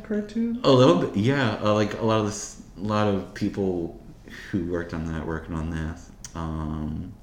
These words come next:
Speaker 1: Following the success of regular show, Cartoon Network show creator Owen Dennis
Speaker 2: Mm-hmm.
Speaker 1: introduces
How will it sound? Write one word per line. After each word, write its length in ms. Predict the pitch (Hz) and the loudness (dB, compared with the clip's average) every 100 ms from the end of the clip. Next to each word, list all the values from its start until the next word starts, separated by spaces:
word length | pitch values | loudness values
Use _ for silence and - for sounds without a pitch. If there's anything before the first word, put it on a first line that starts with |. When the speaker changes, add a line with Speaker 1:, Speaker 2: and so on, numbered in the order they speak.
| - - - - | -20 -20 -20 -8
Speaker 1:
Following 460 | - 151 185 190 | -2 2 4 4
the 80 | 165 | 2
success 540 | - 135 - 156 160 - | 0 -4 0 4 4 2
of 160 | 117 | 0
regular 480 | 120 143 226 165 120 | 2 4 4 4 4
show, 380 | 117 113 117 147 | 2 4 4 4
Cartoon 380 | - 139 151 139 | -2 -4 0 0
Network 340 | 143 143 135 | 0 -2 -4
show 240 | - 127 127 | -4 -2 -2
creator 640 | - 131 127 127 127 127 | 0 2 4 4 2 0
Owen 500 | 120 117 123 123 113 117 | 0 2 2 0 -2 2
Dennis 680 | 139 214 190 190 196 - | 4 6 6 4 2 2
Speaker 2:
Mm-hmm. 200 | 117 101 98 | 2 4 4
Speaker 1:
introduces 760 | 139 131 117 117 113 147 113 | 4 2 4 4 6 4 4